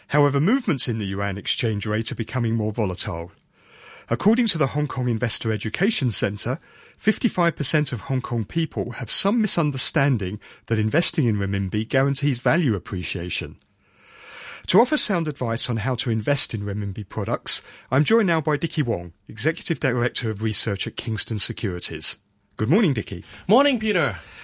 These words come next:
Speaker 1: So, Dickie, what, what are the characteristics of renminbi bonds that are becoming very popular at the moment?
Speaker 2: Well, I think this is so natural it happens because in the past couple of years, it's just a rising star for, like, Ho-, long Kong, Ho-, local Hong Kong investor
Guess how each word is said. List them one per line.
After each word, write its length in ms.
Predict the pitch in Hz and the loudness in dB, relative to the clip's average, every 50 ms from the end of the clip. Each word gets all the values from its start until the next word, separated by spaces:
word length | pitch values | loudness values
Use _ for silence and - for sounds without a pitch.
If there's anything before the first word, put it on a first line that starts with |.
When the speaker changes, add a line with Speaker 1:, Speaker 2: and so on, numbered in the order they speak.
| - - | -18 -8
Speaker 1:
So, 200 | - - - 220 | -2 0 0 2
Dickie, 240 | - 277 - - 294 | 2 2 4 2 2
what, 200 | 302 277 403 - | 2 0 -6 -6
what 200 | 262 277 330 - | -6 -4 -2 -2
are 20 | |
the 80 | 339 339 | -2 -2
characteristics 1040 | - - - 226 196 175 - - - 147 135 127 - - - - 143 - - - - | -2 0 2 2 4 2 2 2 2 2 2 2 2 0 -2 -2 -4 -4 -2 0 0
of 140 | 135 120 107 | 0 0 0
renminbi 600 | 120 117 120 117 120 120 120 117 107 113 107 - | 0 2 2 2 4 2 2 2 0 0 -2 0
bonds 480 | - 113 107 107 95 101 104 101 - - | 0 0 0 0 0 -2 -2 -2 -2 -2
that 140 | 131 113 | 0 0
are 40 | 117 | -2
becoming 400 | 110 - - - - 147 135 120 | -2 -2 -4 -2 0 2 2 2
very 160 | 104 123 117 | 2 2 0
popular 520 | 107 - - - - - - 117 92 92 104 | -2 -2 -8 -12 -10 -8 -8 -6 -6 -4 -6
at 120 | 120 - | -6 -6
the 60 | - | -4
moment? 440 | 107 107 107 101 98 110 - - - 156 | -2 -2 -2 -2 -2 -2 0 0 2 4
Speaker 2:
Well, 240 | 196 208 196 - - | 4 4 2 2 0
I 100 | 151 156 | 0 -2
think 260 | 160 - 190 185 175 | 0 0 0 -2 0
this 200 | 156 170 156 - | 0 -2 0 2
is 100 | 151 127 | 2 0
so 340 | - - - - - 135 131 | 2 0 0 2 4 4 6
natural 440 | 127 123 123 135 - - 120 98 82 | 6 6 4 4 2 0 -2 -2 0
it 100 | 73 98 | -2 -2
happens 400 | 87 - 107 - - 107 92 - | -2 -2 -2 -2 0 -2 -2 0
because 300 | - 101 117 110 104 - | 0 2 2 2 2 2
in 80 | 107 98 | 2 0
the 60 | 95 | 0
past 300 | - - 113 110 110 - | 2 2 2 2 2 2
couple 160 | 131 113 120 | 2 2 4
of 80 | 110 110 | 4 4
years, 320 | 127 127 127 135 127 - - - - - - - - | 6 6 6 4 2 0 -4 -12 -14 -14 -14 -12 -6
it's 200 | - 113 107 - | -4 -4 -4 -2
just 240 | - - 143 - - | -2 -2 0 0 0
a 60 | 123 | 0
rising 400 | 101 101 98 113 117 - 127 113 | 0 2 2 0 0 0 -2 -2
star 340 | - - 104 95 92 90 90 | 0 0 0 0 2 0 -2
for, 280 | 90 - 98 87 87 87 | -2 -2 -2 -2 0 0
like, 220 | 87 87 92 - | 0 -2 -2 -2
Ho-, 180 | - 110 110 - | -2 -2 -2 -2
long 260 | - 113 107 104 110 | -2 0 0 2 0
Kong, 300 | 107 - 107 85 85 82 | 0 0 -2 -2 -2 -4
Ho-, 300 | - - - 104 104 92 - | -2 0 0 0 0 0 -2
local 480 | 110 104 104 - - - - 98 92 90 | -4 -4 -4 -4 -6 -4 -2 -2 -2 0
Hong 180 | 92 107 101 | 0 0 0
Kong 180 | 98 113 110 - | 2 0 0 0
investor 480 | 92 92 87 127 147 - - 98 80 | 0 0 0 0 0 0 0 -2 -4